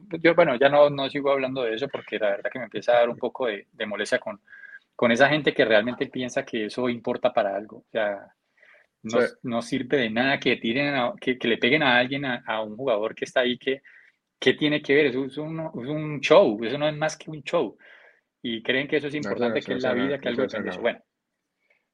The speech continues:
Speaker 1: partidos de miércoles de Champions League, Borussia Dortmund contra Chelsea, que también está analizado en el video que hicimos,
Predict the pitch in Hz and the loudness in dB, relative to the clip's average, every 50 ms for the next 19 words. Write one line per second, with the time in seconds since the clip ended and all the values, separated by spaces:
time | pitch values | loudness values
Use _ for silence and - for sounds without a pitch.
0 | _ _ _ _ - - 135 131 - 156 160 180 196 185 170 156 143 139 147 156 | _ _ _ _ 2 4 4 4 4 2 2 2 2 2 2 0 -2 -2 -4 -8
1 | - - 180 165 147 131 - - 151 147 147 - 165 156 - - 165 156 127 - | -6 -6 -6 -4 -4 -4 -4 -2 -4 -4 -4 -6 -10 -12 -10 -6 -6 -6 -6 -6
2 | - _ _ _ - 123 123 120 131 131 131 156 147 151 156 156 160 165 160 - | -10 _ _ _ -8 -6 -6 -4 -4 -2 0 0 2 2 2 0 -2 -6 -10 -10
3 | 143 127 - - 113 - - 131 135 139 135 175 180 196 - _ _ _ _ _ | -10 -8 -8 -8 -8 -6 -4 -4 -4 -6 -6 -10 -12 -14 -16 _ _ _ _ _
4 | _ - - - 104 101 107 120 127 - - 135 139 139 139 120 - 127 127 135 | _ -12 -8 -6 -6 -4 -4 -6 -4 -2 -2 -2 0 -2 -2 -4 -4 -4 -4 -4
5 | 131 123 123 127 131 - 135 127 - 135 131 123 135 - - | -4 -4 -4 -4 -4 -6 -8 -8 -6 -6 -6 -6 -8 -10 -12